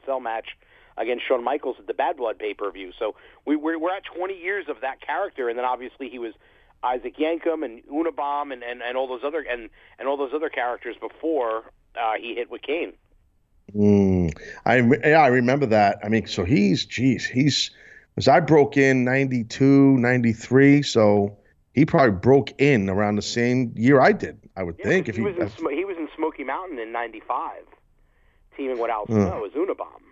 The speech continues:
Speaker 1: and then, you know, he had, he was, uh, actually probably even before that, 'cause I think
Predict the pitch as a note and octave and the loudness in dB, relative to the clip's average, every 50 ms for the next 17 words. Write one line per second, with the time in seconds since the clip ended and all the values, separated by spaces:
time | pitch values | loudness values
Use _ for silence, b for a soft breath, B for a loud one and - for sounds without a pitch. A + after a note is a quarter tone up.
0 | _ - A2 G#2 G#2 G#2 G#2 G2+ G#2 A2 A2+ G#2+ G2+ G2+ G#2 A2+ A2 G2+ - _ | _ -20 -16 -12 -8 -8 -8 -8 -10 -10 -10 -8 -8 -8 -8 -6 -8 -10 -10 _
1 | b b b b b b - C3 B2+ A2+ C3 B2+ B2 A#2+ - F#3 C4+ E4+ - - | b b b b b b -8 -6 -4 -2 -2 -4 -4 -6 -6 -6 -8 -8 -6 -8
2 | G4 - - F3+ F#3+ - A3 - F3+ - - - B3 E4 F4 - C3 A#2 A2 G#2 | -8 -6 -6 -6 -4 -4 -6 -6 -8 -10 -8 -6 -4 -4 -4 -4 -6 -6 -8 -8
3 | - - C3 C3+ C3 - - E3 D#3+ D3+ - | -10 -12 -10 -8 -8 -8 -6 -8 -8 -8 -10